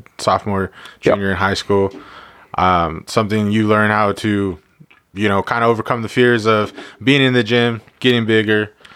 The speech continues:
Speaker 2: Yeah.
Speaker 1: You know, college came around, and I mean, you know, we did go to college, so I, I did see how much bigger you got, and you gotten huge, like, compared to when I met you, my freshman year, our freshman year, to when we were, you know, when we graduated. Yeah,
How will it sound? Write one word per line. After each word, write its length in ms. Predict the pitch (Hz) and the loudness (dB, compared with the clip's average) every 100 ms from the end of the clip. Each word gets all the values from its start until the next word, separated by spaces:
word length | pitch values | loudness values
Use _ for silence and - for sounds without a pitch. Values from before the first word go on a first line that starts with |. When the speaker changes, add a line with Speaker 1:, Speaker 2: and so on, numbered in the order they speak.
| - | -12
Speaker 2:
Yeah. 140 | - - | -10 -6
Speaker 1:
You 100 | 104 | -2
know, 160 | 104 101 | -2 -2
college 320 | - 123 120 | 0 0 0
came 220 | - 117 | 0 0
around, 360 | 113 110 110 110 | 2 2 2 0
and 200 | 113 110 | -2 -2
I 160 | 104 | -2
mean, 320 | 110 110 104 - 90 | -2 -2 -4 -8 -12
you 100 | 104 | -6
know, 100 | 98 | -4
we 80 | 101 | -2
did 160 | 104 101 | -2 -2
go 120 | 104 | -2
to 60 | 98 | -2
college, 380 | 107 104 101 - - | 0 0 -2 -8 -10
so 140 | - 107 | 0 2
I, 220 | 101 101 - - | 2 2 -2 -4
I 120 | 110 | 0
did 180 | 123 120 | 0 0
see 200 | 117 110 | -2 -2
how 160 | 110 | -2
much 300 | 101 107 95 | -2 -4 -4
bigger 220 | 98 101 98 | -2 -2 -2
you 140 | 95 | -4
got, 180 | 98 95 | -2 -2
and 80 | 104 | 2
you 120 | 139 | 2
gotten 220 | 165 123 | 2 0
huge, 320 | 117 131 113 104 | 0 0 0 -2
like, 280 | 101 92 - - - - - _ _ | -2 -4 -16 -20 -20 -20 -20 _ _
compared 360 | - 117 123 120 | -6 0 2 2
to 40 | |
when 140 | 113 113 | 2 0
I 100 | 113 | 0
met 200 | 113 117 | 0 0
you, 260 | 123 123 117 | 2 0 0
my 140 | 107 107 | -2 0
freshman 400 | 120 117 123 120 | 0 0 -2 -2
year, 200 | 120 117 | -2 0
our 100 | 113 | 0
freshman 380 | 123 117 127 | 0 0 -2
year, 220 | 127 127 123 - - - - - - | -2 -4 -6 -16 -20 -20 -20 -20 -12
to 560 | - 110 110 101 95 92 _ _ _ | -4 0 0 0 -2 -6 _ _ _
when 300 | - 101 101 | -4 0 2
we 80 | 107 | 2
were, 260 | 107 104 101 - | 4 2 -2 -4
you 120 | 110 | 0
know, 120 | 98 | 2
when 160 | 101 104 | 2 0
we 60 | |
graduated. 600 | 98 117 117 101 98 95 | 2 0 2 2 2 2
Yeah, 240 | 98 90 | 2 0